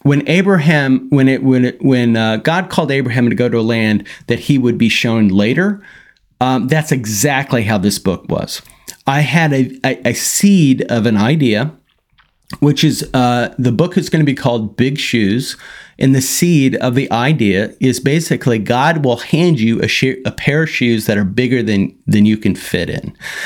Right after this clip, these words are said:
and say, "You're gonna grow into those." And you're like, "How? These things are huge." <laughs> And he'll say, "You'll see."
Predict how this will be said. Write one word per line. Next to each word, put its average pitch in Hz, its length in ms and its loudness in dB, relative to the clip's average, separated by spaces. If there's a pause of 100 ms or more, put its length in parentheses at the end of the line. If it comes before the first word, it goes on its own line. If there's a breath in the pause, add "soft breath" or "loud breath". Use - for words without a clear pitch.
(220 loud breath)
and 127 200 2
say, 127 640 -2
"You're 131 240 2
gonna 123 220 -2
grow 143 300 0
into 202 200 2
those." - 440 -4 (340 loud breath)
And 131 180 2
you're 135 120 0
like, 123 360 -2
"How? 196 480 0
These 175 280 0
things 185 260 2
are 214 140 2
huge." 214 840 0
<laughs> - 40 -10 (520 loud breath)
And 143 180 2
he'll 170 160 2
say, 147 180 0
"You'll 170 280 2
see." 190 420 0